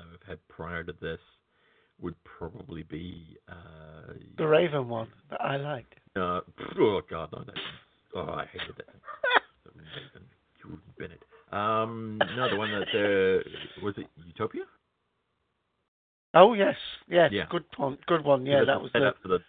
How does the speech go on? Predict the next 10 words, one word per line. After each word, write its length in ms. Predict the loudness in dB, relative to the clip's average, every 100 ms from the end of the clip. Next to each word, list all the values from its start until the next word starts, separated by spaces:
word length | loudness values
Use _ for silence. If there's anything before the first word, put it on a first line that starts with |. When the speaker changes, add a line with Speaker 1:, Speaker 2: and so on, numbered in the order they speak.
| -8
Speaker 1:
for 60 |
the 80 | -8
finale. 540 | -4 0 2 2 -4 -12 _ _ _ _
Um, 480 | -8 -6 -6 -6 -10 _ _ _ _ _ _ _ _ _ _ _ -18 -6
that 220 | -6 -6
was 100 | -10
great. 260 | -10 -14 _ _ -18
Um, 420 | -14 -12 -12 -16 _ _ _ _ _ _ _ _ _ _ _ _ -8
but 160 | -6 -6
yeah, 260 | -8 -8